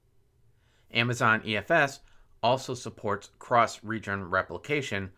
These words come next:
for secure data protection. In this video, we'll provision an E F S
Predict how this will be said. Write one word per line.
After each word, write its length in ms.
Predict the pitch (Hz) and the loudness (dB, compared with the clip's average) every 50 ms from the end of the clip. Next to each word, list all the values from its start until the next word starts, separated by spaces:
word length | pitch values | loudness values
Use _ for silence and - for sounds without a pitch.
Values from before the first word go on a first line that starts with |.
| _ _ _ | _ _ _
for 300 | _ - 131 123 123 120 | _ -6 -2 -2 -2 -2
secure 540 | - - 120 113 - - 107 104 101 98 | -4 -6 -8 -8 -6 -4 0 0 2 0
data 360 | 92 - - 87 87 82 82 76 - | 0 -2 -2 -2 -2 -2 -4 -6 -10
protection. 520 | - 85 - - 104 95 - - - 69 - _ _ _ _ _ _ _ _ _ _ _ _ _ _ _ _ _ _ _ _ _ _ _ _ _ _ _ _ - | -12 -10 -4 -2 -2 -2 -2 -4 -18 -20 -20 _ _ _ _ _ _ _ _ _ _ _ _ _ _ _ _ _ _ _ _ _ _ _ _ _ _ _ _ -4
In 120 | 110 110 | -2 0
this 200 | 127 170 175 - | 2 0 0 0
video, 380 | - 123 104 98 95 90 92 - _ _ _ _ _ _ _ | -2 -2 -2 0 -2 -2 -4 -8 _ _ _ _ _ _ _
we'll 160 | - 123 147 165 | -2 -2 0 -2
provision 560 | - - 160 139 143 139 131 123 120 113 113 | -2 -4 -6 -4 -2 -2 -2 -2 -2 -4 -4
an 220 | - - 104 98 - | -4 -6 -8 -8 -6
E 180 | - 104 104 101 | -6 -4 -4 -4
F 140 | 98 - | -2 0
S 360 | 151 143 123 104 98 - - | 2 2 4 2 2 -2 -10